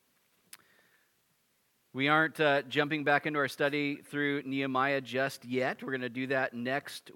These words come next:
week, diving back in to our study through the book of Nehemiah. I'm excited for that. Instead, um, we're gonna be looking today at vision,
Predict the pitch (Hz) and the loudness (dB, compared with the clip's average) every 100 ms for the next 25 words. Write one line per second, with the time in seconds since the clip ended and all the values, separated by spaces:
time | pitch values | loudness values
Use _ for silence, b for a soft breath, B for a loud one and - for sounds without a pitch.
0 | 113 123 185 - - 120 113 117 123 117 | -8 -6 -6 -10 -18 -10 -6 -4 -6 -6
1 | 113 117 117 117 120 123 123 b b b | -6 -6 -6 -6 -6 -8 -14 b b b
2 | b b - - 127 123 117 98 107 - | b b -16 -8 -6 -4 -4 -4 -4 -8
3 | - 123 123 120 - 117 107 120 120 110 | -6 -4 -4 -8 -10 -10 -6 -6 -6 -8
4 | 117 110 107 117 127 110 101 - 113 120 | -8 -6 -6 -6 -6 -6 -8 -6 -6 -6
5 | 120 120 117 120 - _ _ _ _ _ | -6 -4 -4 -6 -14 _ _ _ _ _
6 | _ _ - b b b b - 139 - | _ _ -20 b b b b -6 -6 0
7 | 175 175 185 160 147 143 143 - _ - | 4 6 4 2 2 2 0 -10 _ -6
8 | 156 226 196 160 175 - 170 - 156 151 | -2 0 2 2 2 0 -6 -2 2 4
9 | 151 147 131 131 - 117 110 143 165 175 | 4 4 2 0 -4 -16 -4 -2 0 0
10 | 214 269 | 0 -2